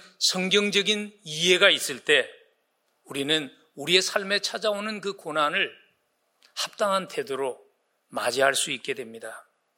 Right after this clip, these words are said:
성경은 끊임없이 우리에게 반복하며 말씀하십니다. 순종해도, 주님만을 사랑해도 그런 삶에도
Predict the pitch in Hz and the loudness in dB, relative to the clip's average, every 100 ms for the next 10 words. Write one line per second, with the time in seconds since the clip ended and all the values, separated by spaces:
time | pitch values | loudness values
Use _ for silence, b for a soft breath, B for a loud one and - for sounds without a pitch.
0 | _ _ _ - - - 165 233 247 240 | _ _ _ -12 -4 -2 2 2 2 0
1 | 302 330 320 262 - 262 190 208 208 196 | -2 -2 0 0 0 0 -4 -2 0 0
2 | 254 226 156 - B B - 147 175 247 | 2 0 0 -6 B B -2 -2 0 -2
3 | 254 208 180 202 160 - _ _ 127 - | -2 -2 -2 -4 -6 -8 _ _ -6 -2
4 | - 107 90 - 139 127 127 - - _ | -2 -2 -4 -6 -6 -2 -2 -2 -14 _
5 | _ _ - - 170 185 170 127 123 131 | _ _ -6 -4 -2 -2 -2 -2 -4 -6
6 | - _ _ _ _ _ _ _ _ _ | -10 _ _ _ _ _ _ _ _ _
7 | - 214 214 233 202 190 214 214 - - | -4 2 4 6 6 6 6 4 2 4
8 | 160 160 120 120 151 131 - _ _ - | 4 4 -2 -2 -2 -4 -8 _ _ -8
9 | 156 156 165 165 - 127 127 120 139 143 | -2 -2 -2 -4 -2 -2 -2 -2 0 -2